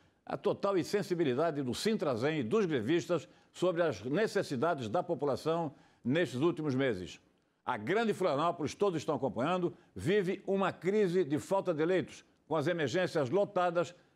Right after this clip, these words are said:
tanto nos hospitais públicos como também naqueles particulares. Paralisar as atividades dos postos e centros de saúde e upas é uma insanidade social, porque os mais atingidos, os mais prejudicados são sempre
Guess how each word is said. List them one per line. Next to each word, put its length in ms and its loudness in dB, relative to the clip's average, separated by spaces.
tanto 380 2
nos 140 0
hospitais 500 0
públicos 640 2
como 300 -2
também 260 0
naqueles 340 0
particulares. 760 -4
Paralisar 560 0
as 100 2
atividades 540 0
dos 160 -4
postos 340 0
e 60 -8
centros 300 -2
de 80 0
saúde 480 0
e 80 4
upas 420 0
é 100 2
uma 180 2
insanidade 560 0
social, 560 0
porque 200 -2
os 100 2
mais 180 2
atingidos, 420 2
os 40 -2
mais 160 0
prejudicados 460 0
são 100 0
sempre 400 0